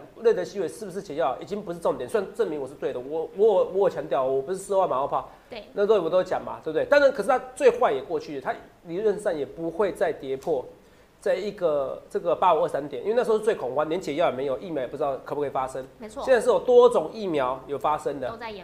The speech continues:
Speaker 2: 发，
Speaker 1: 哦，
Speaker 2: 对。
Speaker 1: 都在研发了，好不好？
Speaker 2: 嗯。
Speaker 1: 至少三种以上。
Speaker 2: 是。
Speaker 1: 哦，那时候就确定说一种，一种以上有效。
Speaker 2: 对。
Speaker 1: 你会发现到，哦，像之前有些人打了什么牛津的疫苗，打了以后有问题，停止。
Speaker 2: 是。
Speaker 1: 辉瑞打了那么多人，没有，没有一个人抗议，没有一个人身体有异状的。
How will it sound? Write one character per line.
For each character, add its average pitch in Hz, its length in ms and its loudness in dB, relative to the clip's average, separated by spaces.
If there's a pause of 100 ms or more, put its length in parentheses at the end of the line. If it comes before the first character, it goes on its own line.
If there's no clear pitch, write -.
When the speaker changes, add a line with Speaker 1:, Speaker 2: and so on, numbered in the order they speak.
Speaker 2:
发， - 140 -16
Speaker 1:
哦， 156 180 4
Speaker 2:
对。 - 80 -8
Speaker 1:
都 226 140 6
在 240 100 4
研 175 220 0
发 165 240 4
了， 151 160 2
好 139 80 -2
不 170 80 -2
好？ 165 80 4
Speaker 2:
嗯。 - 60 -2
Speaker 1:
至 226 100 -10
少 151 140 0
三 202 240 0
种 165 200 -2
以 147 120 -10
上。 127 200 -2 (320)
Speaker 2:
是。 - 140 -16
Speaker 1:
哦， 139 260 0
那 214 80 0
时 - 60 -6
候 208 80 2
就 190 60 0
确 202 120 -2
定 190 120 -2
说 202 100 0
一 - 60 -10
种， 202 180 -2
一 208 80 -12
种 156 180 -2
以 147 60 -6
上 185 140 -2
有 120 120 -2
效。 131 240 -6 (240)
Speaker 2:
对。 214 120 -14
Speaker 1:
你 180 60 2
会 220 60 6
发 214 140 2
现 208 160 0
到， 190 100 4 (160)
哦， 143 240 -4 (160)
像 220 160 0
之 220 120 -10
前 165 120 -8
有 151 60 -2
些 190 140 0
人 175 160 -2
打 135 220 0
了 139 120 0
什 139 100 -8
么 139 100 -6
牛 165 200 2
津 196 160 -6
的 190 60 -4
疫 202 120 -6
苗， 151 140 -2
打 131 120 -4
了 139 60 -4
以 147 140 -6
后 165 140 0
有 143 100 -2
问 170 180 -2
题， 127 300 -12
停 147 260 -10
止。 123 220 -16 (320)
Speaker 2:
是。 - 160 -2
Speaker 1:
辉 247 160 10
瑞 247 140 10
打 156 180 2
了 160 100 2
那 190 40 -2
么 196 100 -4
多 185 140 0
人， 143 120 0 (380)
没 185 120 -4
有， - 220 -10
没 214 100 0
有 214 40 2
一 208 60 0
个 202 100 -2
人 147 140 -2
抗 160 200 -4
议， 156 200 -4
没 196 120 -4
有 190 60 -2
一 190 40 -6
个 175 100 -4
人 139 100 -4
身 156 140 -6
体 147 60 -10
有 120 120 -4 (100)
异 160 80 -16
状 131 220 -8
的。 117 100 -14